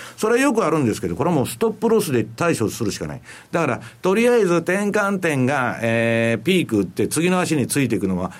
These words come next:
最初の動きについていってるんです。で、これ、あの、チャート見てるとね、これ、ローソク足だから面白いんですけど、これ、例えば陽線なのに、えーっと、売りになってるじゃないかとか、えー、陰線なのにか-、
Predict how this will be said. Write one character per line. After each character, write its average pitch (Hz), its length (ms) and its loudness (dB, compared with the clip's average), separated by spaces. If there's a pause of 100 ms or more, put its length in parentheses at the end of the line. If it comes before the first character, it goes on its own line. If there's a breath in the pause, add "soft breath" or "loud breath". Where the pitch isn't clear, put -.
(140 loud breath)
最 247 320 0
初 240 140 4
の 226 180 4
動 226 180 4
き 180 120 2
に 170 120 2
つ - 140 0
い 131 80 0
て - 80 0
い - 40 0
っ - 40 -4
て - 100 -4
る 82 60 0
ん 139 40 -6
で 120 80 -8
す。 - 160 -12 (420 loud breath)
で、 160 380 2 (300 loud breath)
こ 180 120 2
れ、 214 100 4
あ 214 60 2
の、 220 120 2
チ 226 100 2
ャ 269 120 4
ー - 20 0
ト 214 100 0
見 143 140 2
て 123 80 0
る 117 100 2
と 117 100 2
ね、 120 120 2
こ 139 80 0
れ、 139 120 2
ロ 208 160 4
ー 226 40 4
ソ 233 120 2
ク 233 140 4
足 147 160 0
だ 117 80 2
か 101 80 0
ら 95 80 2
面 135 240 2
白 190 180 2
い 143 40 4
ん 123 40 4
で 95 100 2
す - 60 -8
け 92 80 -2
ど、 87 320 0 (360 loud breath)
こ 160 100 0
れ、 160 60 0
例 180 260 0
え 247 40 4
ば 151 100 4
陽 190 340 4
線 262 260 4
な 262 120 2
の 202 120 2
に、 135 420 2
え 117 140 0
ー 110 40 -2
っ 95 40 -8
と、 117 100 0
売 131 140 4
り 202 100 4
に 190 60 4
な 196 100 2
っ 185 40 -4
て 180 100 0
る 131 60 2
じ 110 80 2
ゃ 104 40 0
な 104 100 0
い 95 60 0
か 90 120 -2
と 98 80 -2
か、 90 220 -2 (240 loud breath)
え 113 60 0
ー、 127 180 2
陰 226 160 2
線 226 200 2
な 226 100 2
の 185 80 0
に 123 140 2
か-、 139 240 -2